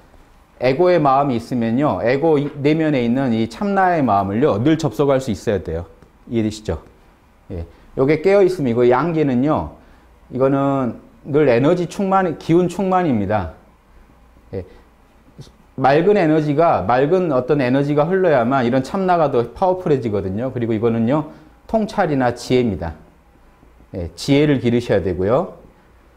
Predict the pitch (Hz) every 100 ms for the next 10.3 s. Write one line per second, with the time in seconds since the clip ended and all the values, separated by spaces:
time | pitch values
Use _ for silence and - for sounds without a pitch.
0 | _ _ 113 110 - 143 117 127 131 196
1 | - 208 180 127 104 98 101 143 175 -
2 | - _ _ _ _ _ _ _ _ _
3 | _ _ _ _ _ - 190 185 170 160
4 | 113 113 117 123 127 113 110 98 - 113
5 | 143 147 107 - 113 95 87 80 85 -
6 | 143 110 104 - - _ _ - _ _
7 | _ - 101 90 - - - _ - -
8 | - - 127 127 131 151 160 139 139 143
9 | 127 110 98 110 104 - - - 151 151
10 | 139 135 -